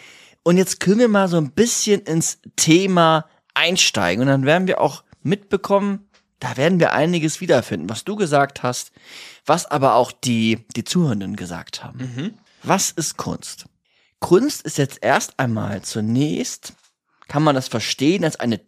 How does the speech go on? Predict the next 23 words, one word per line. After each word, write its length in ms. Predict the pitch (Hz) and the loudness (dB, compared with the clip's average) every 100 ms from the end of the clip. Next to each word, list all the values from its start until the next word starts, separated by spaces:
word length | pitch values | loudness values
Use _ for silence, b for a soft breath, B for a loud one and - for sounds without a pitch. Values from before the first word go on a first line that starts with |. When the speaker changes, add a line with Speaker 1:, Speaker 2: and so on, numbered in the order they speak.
| - | -4
Speaker 1:
Tätigkeit 760 | 139 147 196 - - 185 233 | 0 0 -2 -8 -6 -6 -6
vom 200 | - 107 | -6 -4
Menschen. 480 | 104 107 123 196 233 - | 0 0 -2 -4 -8 -2
Wenn 80 | |
wir 60 | 113 | -2
jetzt 160 | - - | -2 -2
mal 120 | 104 | 0
ganz 360 | 113 131 - | 0 0 -4
basal, 580 | - 113 110 113 131 135 | -4 0 0 4 4 4
ganz 260 | 120 135 127 | 2 0 0
am 60 | |
Anfang 280 | - 131 120 | -2 -2 -4
fangen 200 | - 127 | -2 -2
wir 60 | 117 | 0
mal 140 | 117 | 0
irgendwie 240 | 107 101 - | -2 -2 -4
an, 240 | 180 185 b b | -4 -6 b b
so 120 | - | -6
eine 80 | 113 | -4
Definition, 640 | 156 120 123 - - 156 | -2 -4 -4 -4 2 2
so 60 | 131 | 2
eine 120 | - | 0
Arbeitsdefinition. 800 | 127 151 147 139 139 - 147 139 | 2 2 0 -2 -4 0 0 0